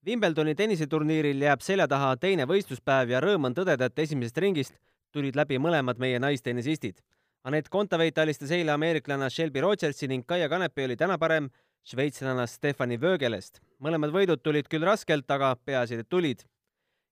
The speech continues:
Järgmises ringis on Kontaveidi vastaseks kolmapäeval ehk siis homme Suurbritannia teine reket Heather Watson.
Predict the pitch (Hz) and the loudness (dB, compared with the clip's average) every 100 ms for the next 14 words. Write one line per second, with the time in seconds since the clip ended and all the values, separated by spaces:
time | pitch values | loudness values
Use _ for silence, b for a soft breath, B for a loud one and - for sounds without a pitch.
0 | - 202 196 175 240 214 170 170 160 220 | -2 0 0 0 0 2 0 0 2 0
1 | 196 180 170 180 190 151 151 - - 196 | 2 0 2 2 2 -2 -6 -6 -4 -2
2 | 185 139 143 139 131 131 127 - 120 165 | 0 0 0 0 0 -2 -4 -8 -6 -2
3 | 214 170 143 123 - _ _ _ 175 185 | -2 -2 -2 -2 -6 _ _ _ -2 -2
4 | 139 143 156 156 131 165 196 165 143 - | -2 -2 0 0 0 0 0 2 0 -2
5 | 123 - 147 120 160 208 - 139 127 | -6 -4 -2 2 0 0 -2 -2 -4